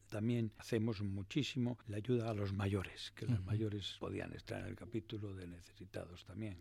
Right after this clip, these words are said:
Speaker 2: Eduardo, nos hablabas de toda la historia que tiene, también lo de la moneda, ¿no? La moneda también en el euro, debe ser el euro de Malta, ¿no? Que sale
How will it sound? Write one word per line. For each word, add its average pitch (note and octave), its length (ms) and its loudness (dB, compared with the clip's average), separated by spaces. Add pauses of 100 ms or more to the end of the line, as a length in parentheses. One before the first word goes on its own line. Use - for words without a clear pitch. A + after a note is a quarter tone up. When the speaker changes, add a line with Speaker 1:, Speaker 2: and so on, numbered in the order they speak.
(100)
Speaker 2:
Eduardo, A#2 240 10
nos G#2+ 140 10
hablabas A2 280 8
de G#2+ 140 2
toda G#2 520 6
la G#2+ 80 6
historia A#2+ 460 8
que G2+ 120 2
tiene, A#2 420 6
también A2+ 240 8
lo G#2+ 80 8
de G#2 80 8
la G2 80 8
moneda, G#2 400 8
¿no? B2 140 6
La G#2 120 4
moneda G#2+ 440 6
también A2+ 280 10
en A#2 60 12
el A2+ 160 12
euro, C#3+ 320 12
debe G#2+ 160 6
ser A2+ 120 8
el G#2 80 8
euro G#2 200 10
de G2+ 80 8
Malta, B2 340 8
¿no? C3+ 240 6
Que A2 120 6
sale A2+ 300 10